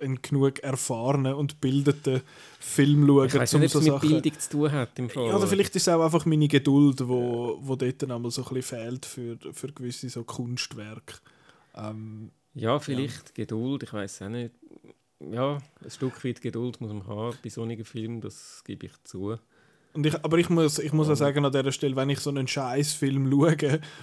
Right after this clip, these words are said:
Speaker 2: Mhm.
Speaker 1: und, äh, dann nachher auch halt Scheiße finde, finde ich trotzdem sehr selten, dass das verschwendete Zeit ist, weil dann weiss ich wieder,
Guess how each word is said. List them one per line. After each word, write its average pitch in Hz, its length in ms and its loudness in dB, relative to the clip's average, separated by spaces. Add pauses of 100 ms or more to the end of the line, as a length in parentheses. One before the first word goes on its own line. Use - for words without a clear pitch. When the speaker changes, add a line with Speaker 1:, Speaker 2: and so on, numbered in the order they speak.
(100)
Speaker 2:
Mhm. - 60 -4
Speaker 1:
und, 147 380 4
äh, 131 120 4
dann 135 140 2
nachher 127 340 2
auch 120 80 0
halt 123 200 -4
Scheiße 131 480 -2
finde, 156 400 4
finde 139 240 0
ich 127 120 -4
trotzdem 143 640 -2 (520)
sehr 156 380 0
selten, 147 480 0
dass 127 160 -4
das 135 140 -6
verschwendete 127 760 -4
Zeit 139 360 -2
ist, 117 120 -6
weil 123 100 -4
dann 120 180 -4
weiss 120 340 -4
ich 120 380 -8
wieder, 120 220 -4